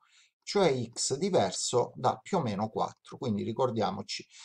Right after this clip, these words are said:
che x quadro meno sedici maggiore di zero non vuol dire x quadro meno sedici maggiore di zero, perché il valore assoluto di un qualsiasi cosa è sempre positivo, tranne quando assume il valore zero.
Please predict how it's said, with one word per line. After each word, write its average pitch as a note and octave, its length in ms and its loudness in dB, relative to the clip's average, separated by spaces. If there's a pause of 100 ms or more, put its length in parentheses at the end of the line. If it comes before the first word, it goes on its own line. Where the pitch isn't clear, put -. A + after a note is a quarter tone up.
(160)
che B2+ 140 -4
x - 160 -2
quadro E3+ 320 6
meno B2+ 240 0
sedici A2+ 420 -2
maggiore A#2 380 0
di A2 80 -4
zero A2 220 2
non A#2+ 100 2
vuol D#3+ 180 8
dire C#3 540 4 (260)
x - 200 -2
quadro B2 260 6
meno B2 160 4
sedici A2+ 380 0
maggiore G2+ 380 0
di G2 180 -6
zero, F2+ 360 -6 (180)
perché C3+ 260 0
il B2 80 6
valore D#3 320 10
assoluto D3 500 0
di A2 80 0
un A#2+ 120 0
qualsiasi D3+ 480 0
cosa D#3+ 260 4
è G3+ 40 4
sempre A2+ 400 2
positivo, G#2+ 540 -6 (260)
tranne A#3 400 4
quando C#3+ 300 6
assume A#2 320 2
il A2+ 60 2
valore G2 400 0
zero. - 240 -14